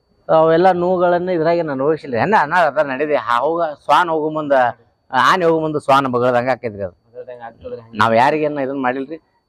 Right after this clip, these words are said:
Speaker 1: ದೇವ್ರ ಹಂಗೆ ನಡ್ಸ್ಯಾನ. ಇನ್ನು ಎಲ್ಲರಿಗೂ ಒಂದು ಸಂದೇಶ ಮೂಲಕ ನಾವು ತಿಳಿಸ್ಕೊಡೋದೇನಂದ್ರ, ಆ, ಇದ್ರೊಳಗ, ಈ ಡೊಳ್ಳಿನ ಪದದೊಳಗ ನಾವು ಯಾವ್ದನ್ನ ಮ-, ಬ-, ಸಂಘ ಮಾಡ್ಕೊಂಡ್ ಬಂದಿವಲ್ಲ,
Speaker 2: ಹಾ ರೀ.
Speaker 1: ಅಮೋಘ ಸಿದ್ದೇಶ್ವರ ಸಂಘ ಅನ್ಲಿ, ಬೀರಲಿಂಗೇಶ್ವರ ಸಂಘ, ಆ ದೇವ್ರ ಇತಿಹಾಸಗಳನ್ನ ಹೇಳ್ಬೇಕಾಗ್ತದೆ.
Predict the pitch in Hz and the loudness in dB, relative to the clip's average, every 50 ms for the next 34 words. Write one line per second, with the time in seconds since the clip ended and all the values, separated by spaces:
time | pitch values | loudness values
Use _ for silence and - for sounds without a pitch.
0 | 110 110 151 196 196 165 151 156 151 139 131 123 123 113 143 143 151 165 165 _ | 0 2 4 4 4 2 2 0 0 0 -2 -2 -2 -2 -2 -2 -4 -4 -10 _
1 | _ _ _ _ _ _ - 139 135 120 113 120 151 180 196 196 190 175 151 143 | _ _ _ _ _ _ 0 2 4 4 4 4 4 4 4 4 2 2 0 -2
2 | 139 135 117 - 123 120 131 143 139 120 - 131 123 127 123 120 - - 117 110 | -4 -6 -6 -4 -4 -2 0 0 -2 -2 -4 -4 -4 -2 -2 -2 -2 -2 0 2
3 | 113 131 139 - - 127 120 104 110 117 113 107 104 107 110 120 - - - _ | 2 2 0 -2 -6 -8 -8 -8 -8 -6 -4 -4 -4 -4 -6 -10 -12 -14 -18 _
4 | _ _ _ _ _ _ - 175 160 160 160 160 160 160 - _ _ - 165 156 | _ _ _ _ _ _ -2 0 2 2 2 2 0 -2 -4 _ _ 2 4 4
5 | 160 151 147 165 185 165 143 123 113 104 - _ _ _ _ _ - 123 113 117 | 6 6 6 4 4 4 2 0 0 -4 -10 _ _ _ _ _ -8 -6 -2 0
6 | 139 156 185 202 196 180 170 170 160 165 160 165 160 147 135 135 139 - _ _ | 2 2 2 2 -2 -2 -2 -2 0 2 2 2 2 2 0 0 -2 -4 _ _
7 | _ _ _ _ - 143 143 143 143 143 147 156 156 151 139 143 165 196 196 220 | _ _ _ _ -6 -2 0 2 2 4 2 2 2 2 4 4 4 2 0 -2
8 | 214 208 196 175 165 151 - _ _ - 147 139 135 120 - _ - 156 165 165 | -6 -6 -4 -4 -6 -6 -8 _ _ -14 -8 -6 -6 -6 -4 _ 0 0 2 2
9 | 160 147 139 131 - - 135 123 120 113 110 110 104 101 95 - _ _ - 131 | 0 0 0 -2 -2 -4 -4 -2 -2 0 0 -2 -2 -2 -6 -8 _ _ -20 -18
10 | 127 107 104 - 113 104 123 131 127 - 123 117 131 131 123 - 135 127 120 - | -18 -18 -14 -8 -2 0 0 0 0 -2 -2 0 0 0 0 -2 -6 -6 -4 -4
11 | 127 123 123 120 117 117 113 113 104 104 123 127 127 123 123 127 127 127 117 131 | -4 -2 -2 -2 -2 0 0 0 0 0 0 0 0 0 -2 0 -2 -2 0 -2
12 | 123 - 123 117 117 - _ _ _ _ _ - 151 160 170 170 143 156 180 202 | -2 -2 -2 -4 -4 -6 _ _ _ _ _ 2 4 4 4 4 4 4 6 6
13 | 208 190 180 - 165 170 160 147 - 160 139 139 135 131 123 120 123 117 107 110 | 6 4 4 4 4 2 2 2 2 2 4 4 2 2 0 2 2 2 2 0
14 | - - 101 - - - | -4 -8 -12 -14 -16 -20